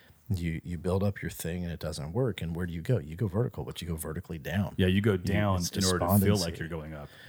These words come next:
Speaker 1: Yeah,
Speaker 2: Yeah,
Speaker 1: and I mean,
Speaker 2: yeah, yeah.
Speaker 1: so, and, you know, so the same thing, like, with me through college, there were certain things that I was like, "This will hit a spot. This will take the place of this. This will right this wrong.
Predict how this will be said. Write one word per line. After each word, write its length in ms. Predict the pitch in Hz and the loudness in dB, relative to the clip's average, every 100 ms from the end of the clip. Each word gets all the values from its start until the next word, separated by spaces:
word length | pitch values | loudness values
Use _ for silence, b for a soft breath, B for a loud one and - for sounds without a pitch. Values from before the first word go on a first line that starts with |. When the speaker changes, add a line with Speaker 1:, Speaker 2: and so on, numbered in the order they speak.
| B - | B 8
Speaker 1:
Yeah, 200 | 156 107 | 10 10
Speaker 2:
Yeah, 100 | - | 8
Speaker 1:
and 100 | 120 | 4
I 40 | |
mean, 120 | 120 113 | 6 4
Speaker 2:
yeah, 40 | |
yeah. 60 | - | 4
Speaker 1:
so, 240 | 98 90 104 | 4 2 -2
and, 140 | 95 | -4
you 40 | - | -4
know, 140 | 82 | -4
so 220 | - 73 - | -4 -6 -8
the 140 | 101 | -4
same 240 | - 113 104 | 4 6 6
thing, 340 | 95 87 82 | 4 2 -2
like, 180 | 95 90 | -4 -4
with 80 | 85 | 0
me 160 | 104 101 | 2 2
through 180 | - - | 0 -6
college, 380 | 110 120 87 82 | 2 4 2 0
there 100 | 76 | -4
were 80 | |
certain 320 | 80 90 82 82 | -2 0 0 -2
things 260 | 85 85 | -2 -2
that 60 | 78 | -4
I 40 | |
was 80 | 76 | -6
like, 180 | 76 - | -10 -2
"This 180 | 92 - | -2 -2
will 80 | 82 | -4
hit 140 | 87 | -6
a 40 | |
spot. 380 | 85 - 82 78 | -8 -6 -6 -6
This 160 | 82 - | -8 -8
will 60 | |
take 180 | 95 82 | -6 -6
the 60 | - | -6
place 240 | 78 78 | -6 -6
of 80 | 73 | -6
this. 260 | 78 - - | -8 -10 -4
This 200 | 90 - | -4 -4
will 80 | 82 | -2
right 220 | 82 73 | -2 -2
this 220 | 80 - | -6 -6
wrong. 280 | 76 76 73 | -4 -4 -6